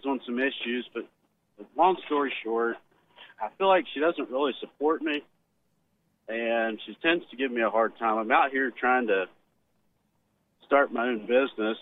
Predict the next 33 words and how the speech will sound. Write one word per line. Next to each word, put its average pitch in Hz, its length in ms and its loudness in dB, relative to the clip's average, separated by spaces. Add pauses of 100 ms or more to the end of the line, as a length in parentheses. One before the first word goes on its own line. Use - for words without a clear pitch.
(420)
and 95 600 -4 (240)
it's, 101 160 -6 (240)
you 107 100 -6
know, 95 220 -4
it's - 240 -12
not 110 180 4
easy, 107 560 -4 (240)
I'm 95 180 -16
sure 107 160 -6
you 98 200 -10
know, 98 320 -2 (1040)
when 107 140 -4
you're 113 180 4
your 110 220 4
own 104 160 0
boss, 110 340 6 (140)
because 101 240 -8
you 107 120 -12
can't 113 220 2
just 101 240 -8
take 101 180 0 (480)
sick 110 120 -4 (100)
days 98 360 0 (100)
or 90 180 -6 (220)
come 123 160 4
up 107 120 4 (120)
short 135 340 4 (200)
just - 160 -14
'cause 104 180 2
you - 100 -16
feel 123 220 4
like 104 240 2
it. 107 140 0